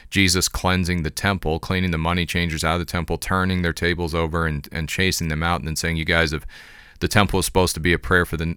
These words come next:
a house of prayer for the nations, and you've made it into a den of robbers." And then he'll go out of that, and the next episode is him and his disciples coming upon that tree again, uh, perhaps the next day, and they find it withered, absolutely dead,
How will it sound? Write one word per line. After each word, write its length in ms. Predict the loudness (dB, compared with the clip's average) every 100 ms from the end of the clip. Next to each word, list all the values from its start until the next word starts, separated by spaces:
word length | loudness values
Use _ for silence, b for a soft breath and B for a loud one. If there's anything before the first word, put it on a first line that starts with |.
| -2
a 320 | 0 0 -2
house 280 | 0 2 0
of 80 | 0
prayer 220 | 2 2
for 100 | 0
the 80 | 0
nations, 400 | 0 0 0 -2
and 100 | -2
you've 120 | 0
made 180 | 0 0
it 140 | 0
into 180 | -2 -2
a 60 |
den 180 | -2 -2
of 100 | 0
robbers." 380 | 2 2 2 -4 B B B
And 140 | 0 6
then 320 | 8 6 2 -2
he'll 220 | 0 0
go 240 | 2 2 4
out 220 | 4 4
of 100 | 4
that, 380 | 4 2 0 _ _ -20 -6
and 120 | -2
the 60 | 2
next 320 | 4 2 2
episode 420 | 0 0 0 0
is 380 | 2 2 0 -2 -6
him 220 | 0 2
and 60 | 2
his 100 | 0
disciples 520 | 0 2 2 2 -2
coming 300 | 0 0 0
upon 300 | 0 0 0
that 160 | -2
tree 280 | -2 0 2
again, 460 | 2 2 0 0 -4 b b b
uh, 100 | 0
perhaps 360 | 4 4 2
the 60 | 2
next 240 | 0 0
day, 300 | 0 2 2
and 180 | 0 -2
they 220 | 0 0
find 400 | -2 0 2 4
it 100 | 0
withered, 720 | -2 -4 4 4 4 0 -4 -10 -12 0
absolutely 800 | 2 2 0 2 2 2 0 -2
dead, 500 | 0 2 2 0